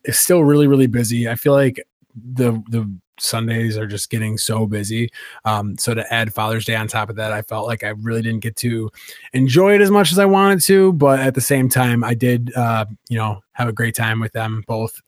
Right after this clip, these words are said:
on, in, in the morning and had some really good food too. So can't complain too much, but can I just say that your, uh, your Father's Day gifts are, like, top notch.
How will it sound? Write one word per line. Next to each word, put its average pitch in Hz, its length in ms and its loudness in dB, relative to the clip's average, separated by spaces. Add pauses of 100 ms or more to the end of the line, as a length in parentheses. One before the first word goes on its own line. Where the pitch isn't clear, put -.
on, 107 320 -6
in, 117 180 -2
in 139 100 2
the 139 60 4
morning 123 400 2 (380)
and 110 220 -2
had 117 140 -4
some 113 160 -4
really 113 180 -4
good 110 160 -6
food 110 300 -6
too. 110 220 -8
So 107 320 -8 (560)
can't 156 180 2
complain 151 380 2
too 156 160 2
much, 139 420 0 (340)
but 131 220 2
can 147 120 2
I 147 40 4
just 196 220 2
say 185 180 4
that 185 140 4
your, 156 340 4
uh, 151 280 4
your 151 460 0 (360)
Father's 143 320 2
Day 170 140 4
gifts 170 360 2
are, 120 260 0
like, 113 380 -2 (840)
top 139 200 2
notch. - 400 -6